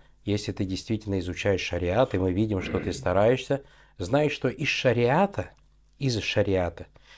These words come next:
если ты чем-то недоволен, то есть видишь что-то в правителе, что тебе не нравится,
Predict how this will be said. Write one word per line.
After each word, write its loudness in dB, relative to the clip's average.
если -4
ты -2
чем-то 2
недоволен, 4
то -8
есть -6
видишь 2
что-то 0
в -14
правителе, 2
что -2
тебе -2
не -2
нравится, 2